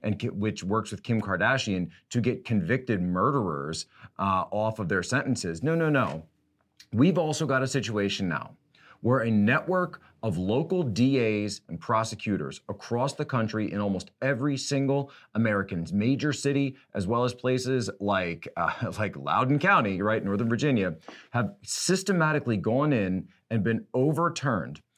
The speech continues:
because this network has gone through and placed millions of dollars throughout the country, propping up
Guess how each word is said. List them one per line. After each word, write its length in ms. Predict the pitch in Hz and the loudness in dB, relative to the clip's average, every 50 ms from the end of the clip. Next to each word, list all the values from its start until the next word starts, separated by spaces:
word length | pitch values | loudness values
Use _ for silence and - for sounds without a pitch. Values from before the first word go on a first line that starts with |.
| _ - _ _ - | _ -20 _ _ -4
because 300 | - - - 113 92 82 | -2 0 2 2 2 2
this 260 | 92 151 175 - - | 2 0 0 0 0
network 520 | 160 165 165 - 82 71 64 73 - _ _ _ _ - | 0 0 0 -2 -6 -8 -10 -10 -12 _ _ _ _ -6
has 160 | - 101 90 | -4 -4 -2
gone 260 | 85 110 113 123 135 | 0 0 2 2 2
through 200 | 127 127 123 113 | 2 0 0 0
and 100 | 107 104 | 0 -2
placed 320 | - 117 110 104 98 - 92 | -2 -2 -4 -4 -4 -4 -2
millions 720 | 101 104 110 120 139 151 156 165 170 160 175 165 156 131 | 0 2 4 2 2 2 -2 -4 -4 -4 -2 -2 -2 -4
of 140 | 147 123 101 | -4 -4 -2
dollars 600 | 127 120 123 120 110 95 69 - - - - - _ _ _ - | 0 0 0 0 -2 -4 -8 -10 -14 -16 -18 -18 _ _ _ -4
throughout 260 | 110 110 110 113 101 | 0 2 2 2 0
the 80 | - - | -2 -4
country, 500 | - 120 113 104 - - 78 78 - _ _ _ _ _ _ _ _ | 0 0 0 0 0 -2 -10 -12 -12 _ _ _ _ _ _ _ _
propping 540 | - - - 120 123 135 135 - 151 139 120 | -14 -4 0 2 2 2 2 2 2 2 4
up 260 | 110 107 107 - _ | 2 2 0 -4 _